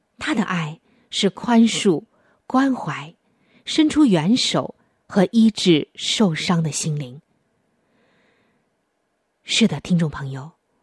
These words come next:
《约翰一书》的四章九到十节说：“上帝差他独生子到世间来，使我们借着他得生。”上帝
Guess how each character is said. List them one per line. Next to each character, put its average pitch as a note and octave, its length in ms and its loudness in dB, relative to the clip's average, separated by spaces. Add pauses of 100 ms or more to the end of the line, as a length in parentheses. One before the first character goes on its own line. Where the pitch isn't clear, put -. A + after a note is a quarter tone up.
(720)
《约 C#4 120 6
翰 A#3+ 240 2
一 B3 100 10
书》 A#3+ 160 4
的 G3 120 4
四 G#3 240 2
章 G3+ 320 2
九 D3 240 -2
到 E3 180 -2
十 E3 220 -6
节 C#3 160 -8
说： D#3 320 -8 (1400)
“上 C4 320 4
帝 G#3+ 260 6
差 B3+ 300 -4
他 - 160 -4
独 F#3+ 200 0
生 D4 320 0
子 D3 360 -6 (260)
到 F3+ 160 -2
世 - 240 0
间 F#3 220 0
来， - 280 -10 (840)
使 - 200 2
我 D4 140 6
们 D#3+ 160 0
借 D4+ 240 4
着 D#3+ 160 0
他 F3 340 -8
得 C#3+ 160 -8
生。” G3 440 -4 (1040)
上 C4+ 360 0
帝 G3+ 260 2